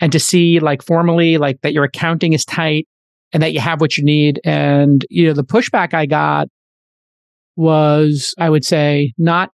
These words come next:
insignificant for a short period of time. And then the same companies,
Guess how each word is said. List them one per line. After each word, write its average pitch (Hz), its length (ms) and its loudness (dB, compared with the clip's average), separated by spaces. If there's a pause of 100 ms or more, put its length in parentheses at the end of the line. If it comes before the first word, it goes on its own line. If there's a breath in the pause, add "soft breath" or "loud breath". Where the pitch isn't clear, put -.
insignificant 147 1000 0
for 139 220 2
a 123 40 0
short - 340 0
period 139 200 2
of 123 80 -4
time. 127 500 2 (140)
And 151 140 2
then 151 180 0
the 143 40 2
same 175 360 0
companies, 170 720 0